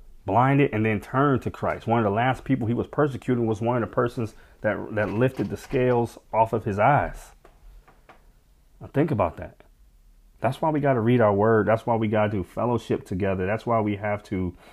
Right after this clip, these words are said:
understand God's word and ask him what his will is. What is God, what, what is your will for me? What is your will for this? He will reveal it to you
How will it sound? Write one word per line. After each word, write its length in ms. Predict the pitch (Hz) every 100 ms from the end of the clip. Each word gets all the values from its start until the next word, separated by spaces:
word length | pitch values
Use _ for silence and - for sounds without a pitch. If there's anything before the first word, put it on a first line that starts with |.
| - - _ _ -
understand 920 | 120 120 104 - 117 127 120 104 95 90
God's 460 | 107 107 101 -
word 460 | 98 110 104 92 -
and 240 | 92 92
ask 300 | 98 107 101
him 260 | - 107 92
what 220 | 107 - - -
his 260 | 127 110 90
will 420 | 95 117 104 95 90
is. 540 | 107 101 80 - - _ _ _ _ -
What 180 | 117 120
is 200 | 113 -
God, 320 | 120 117 117
what, 160 | 135 165
what 260 | 131 143
is 100 | 135
your 120 | 123
will 400 | 113 101 127 117
for 180 | 104 104
me? 180 | 90 85
What 200 | 85 139
is 100 | 120
your 100 | 117
will 380 | 98 110 123 107
for 200 | - 87
this? 400 | 80 76 - - _ _ _ _ _ _ _ _ _ _ _ _ _ _ _ -
He 100 | 160
will 80 | 175
reveal 360 | 120 95 151 190
it 100 | -
to 120 | 110
you 240 | 104 92